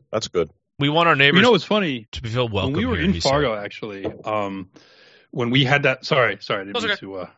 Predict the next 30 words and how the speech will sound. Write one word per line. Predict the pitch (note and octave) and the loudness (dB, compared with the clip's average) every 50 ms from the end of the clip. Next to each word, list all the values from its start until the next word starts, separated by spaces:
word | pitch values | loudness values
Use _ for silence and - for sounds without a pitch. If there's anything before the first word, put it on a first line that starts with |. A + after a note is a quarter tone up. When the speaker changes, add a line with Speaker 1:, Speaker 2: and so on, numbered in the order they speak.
| _ _ | _ _
Speaker 3:
interrupt. | - A2+ - - A2+ A#2 A2+ - _ - - - - - _ _ | -12 -10 -8 -8 -8 -8 -10 -10 _ -20 -20 -20 -20 -20 _ _
When | - C3+ C#3+ | 2 4 6
we | D#3 E3+ D3+ | 6 6 6
had | F3 F3+ F3 | 6 4 4
that | E3 D#3 | 2 2
little | D3 C#3+ C#3+ C3 | 2 2 0 0
encounter | B2 A#2 - D#3+ E3+ E3+ D3 | -2 -4 -2 -2 0 0 0
with | B2+ - | -2 -4
those | C3 A#2 G#2 | -6 -8 -8
anarchists, | B2+ B2 C3+ D3 D3+ C3+ C3+ - - G#2 F#2+ - - - - - | -6 -4 -4 -2 -2 -4 -6 -6 -10 -12 -12 -12 -16 -18 -16 -14
one | - C3 A2+ C3+ F3 A#3 | -10 -6 -4 -2 -2 0
of | A#3+ | -2
the | F#3+ | -2
cops | D#3+ - - F3+ F3 E3 - | -2 -2 -2 0 0 -2 -4
that | - A2+ | -6 -10
showed | - - - B2+ A2 A2+ | -8 -4 -4 -2 0 0
up | C3+ D#3 D3+ - | 0 0 -2 -4
to | - - | -8 -8
the | A2 F#2 | -6 -6
scene | - - F3+ E3 C3 G#2+ G2 G2 G#2 | -4 -2 -2 -2 -2 -2 -4 -6 -4
was | A2 A#2+ B2+ B2+ B2+ | -2 -2 -2 -2 -2
the | A#2+ | -6
cop | - - D#3 D3+ C3+ A#2+ - - | -2 2 4 4 4 4 0 -4
that | - G#2+ G#2 F#2+ G2 - _ _ _ _ _ _ _ - - _ - | -4 -4 -2 -4 -6 -10 _ _ _ _ _ _ _ -20 -20 _ -6
responded | B2+ - - - B2+ A#2+ A2+ G#2 | -6 -2 0 2 2 2 2 -2
to | - - | -6 -8
the | A2+ | -8
Jupiter | G2 A2+ A2 - - G#2+ | -6 -8 -8 -6 -6 -8
Paulson | - - A2+ A2+ A2+ - - - - | -6 -6 -6 -6 -6 -8 -12 -14 -14
scene. | - - - | -14 -16 -18